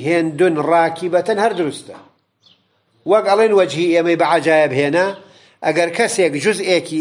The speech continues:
ئێمەی بە عەجایب هێنا بێ، کولەکەشی هەر بە عەجایبمان نێرێ. پس وەجهەکە لابە و بڵێ: "ئەعجەبەتنی وەجهو، ئەعجەبەتنی هێندون ڕاکیبەتەن."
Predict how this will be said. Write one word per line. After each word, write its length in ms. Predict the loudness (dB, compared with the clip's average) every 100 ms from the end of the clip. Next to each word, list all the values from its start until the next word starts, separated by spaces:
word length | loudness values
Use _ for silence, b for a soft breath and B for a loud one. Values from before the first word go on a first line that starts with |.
| 0
ئێمەی 260 | 2 2 2
بە 60 | 2
عەجایب 400 | 2 2 2 2 0
هێنا 240 | 2 2 0
بێ، 120 | 0 -2 -6 B B B
کولەکەشی 540 | -4 -2 0 0 0 0
هەر 100 | 2
بە 60 | 0
عەجایبمان 500 | 0 2 2 2 0 0
نێرێ. 280 | 0 -2 -10 -20 _ _ _ b b b
پس 140 | 0 2
وەجهەکە 380 | 0 0 -2 0 2
لابە 220 | 2 2
و 60 | 2
بڵێ: 160 | 2 2 2
"ئەعجەبەتنی 720 | 0 0 0 0 -2 -4 0 0
وەجهو، 260 | 0 -2 -6 -6 B B B
ئەعجەبەتنی 680 | 0 0 0 0 -2 -4 -2 0
هێندون 480 | 0 -2 0 0 0 -4 -16 -20 -14 -2
ڕاکیبەتەن." 640 | 0 0 -4 -8 -10 -16